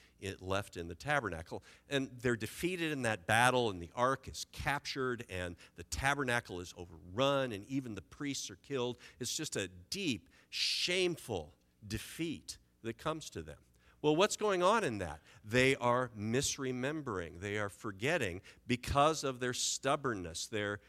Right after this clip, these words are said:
their rebelliousness. Now, an interesting thing about this psalm is that at this point, it's kind of doing a little bit of finger pointing. "Oh, look at Ephraim. Look at what they did."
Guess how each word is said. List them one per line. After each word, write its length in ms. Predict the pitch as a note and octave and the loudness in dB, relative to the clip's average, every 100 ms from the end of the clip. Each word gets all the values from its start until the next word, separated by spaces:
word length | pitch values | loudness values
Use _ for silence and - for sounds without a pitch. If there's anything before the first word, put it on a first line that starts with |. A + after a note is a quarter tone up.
| _ | _
their 160 | G#2+ G#2+ | -2 0
rebelliousness. 920 | G#2 G2 A2+ A#2+ G2 - F#2+ - - - - - D#3 | 0 0 0 0 -4 -8 -10 -12 -14 -16 -20 0 8
Now, 120 | C#3 | 8
an 100 | C#3 | 8
interesting 500 | G3+ A#3+ - D#3 A#2 | 2 0 0 0 0
thing 480 | - G#3 B2 G2+ - | 2 4 6 4 0
about 280 | B2+ B2+ - | 2 2 2
this 160 | G#2 | -2
psalm 440 | - G3 D#3+ E2 G#2 _ _ _ _ _ _ _ - - | 0 2 2 2 -4 _ _ _ _ _ _ _ -14 -6
is 280 | C#3 C3+ C#3 | -2 0 2
that 180 | A#2 - - - _ _ _ - | 2 0 -16 -20 _ _ _ -2
at 180 | B2 - | -2 4
this 220 | G3+ - | 2 2
point, 320 | - G#2 G#2 B2 | -2 -2 -2 -4
it's 140 | - | -6
kind 200 | - G#3 | -4 -6
of 80 | D#3+ | -2
doing 260 | C#3+ B2+ | 0 0
a 60 | G#2+ | 0
little 600 | A2 C#3+ B3+ E4 F4 E4 | -2 -6 -4 -4 -4 -2
bit 160 | C#4 C4 | -2 -2
of 60 | |
finger 300 | - A3+ G3+ | -2 -4 -4
pointing. 380 | - A2+ D#2 E2 | -2 -2 -2 2
"Oh, 200 | B2+ A2+ G#2+ | 4 4 4
look 180 | A#2 A#2 | 0 0
at 100 | A#2 | 0
Ephraim. 380 | G#2+ - E2 D2+ _ _ _ _ _ _ _ _ - | 0 0 -6 -8 _ _ _ _ _ _ _ _ -8
Look 220 | A#2+ B2 | -6 -4
at 60 | - | -2
what 200 | F#2+ - | -2 -2
they 180 | F#2+ | -4
did." 320 | F2 E2 - | -6 -12 -16